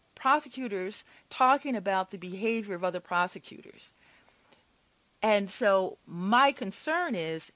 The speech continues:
in national criminal justice reform, what is the role of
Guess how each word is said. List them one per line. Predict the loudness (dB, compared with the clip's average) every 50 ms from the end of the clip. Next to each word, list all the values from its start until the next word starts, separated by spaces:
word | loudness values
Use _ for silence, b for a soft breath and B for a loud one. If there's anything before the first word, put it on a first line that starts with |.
| -6
in | -4 -4 -4 -2
national | 2 2 4 4 2 0 -4 -8 -10
criminal | -8 -6 -6 -6 -6 -6 -6
justice | -2 -2 -2 -2 -4 -10 -8 -8
reform, | -12 -14 -10 -10 -8 -6 -6 -6 -6 -8 B B B B B
what | -12 -8 -4 2 4 6 6 4 2
is | 0 -4 -4 -2
the | -2 -4
role | -4 -4 -6 -4 0 2 4 4 2 2 0 -4 -6 -10 -6 -2
of | 2 2 4 4 2 0 -4 -14 -20 -20